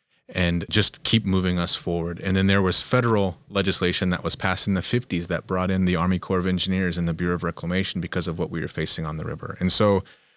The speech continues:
our forefathers, um, the people that came before us and thought about what the community and the vision for the community, community on the Rio Grande and what we needed to, to build that community shouldn't be understated. And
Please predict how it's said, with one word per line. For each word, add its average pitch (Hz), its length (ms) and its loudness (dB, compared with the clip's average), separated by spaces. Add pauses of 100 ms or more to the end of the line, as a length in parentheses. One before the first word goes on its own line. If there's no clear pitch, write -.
(340)
our 98 80 2
forefathers, 92 1000 2
um, 90 160 -2
the 90 100 -2
people 117 260 0
that 95 140 2
came 95 220 2
before 87 380 0
us 85 140 2
and 85 100 -2
thought 87 300 0
about 87 380 0 (160)
what 98 240 -6
the 110 80 -2
community 87 800 -2 (160)
and 92 140 -2
the 90 60 0
vision 92 340 2
for 92 140 -4
the 87 100 0
community, 92 540 -2
community 92 380 0
on 87 100 0
the 85 80 -2
Rio 87 180 -2
Grande 90 280 -2
and 85 180 -2
what 92 100 -4
we 90 140 -4
needed 85 540 2 (180)
to, - 160 -4
to - 160 -6
build 104 200 2
that 87 140 0
community 85 520 -2 (260)
shouldn't 120 400 4
be 95 100 4
understated. 87 680 0 (220)
And 87 400 0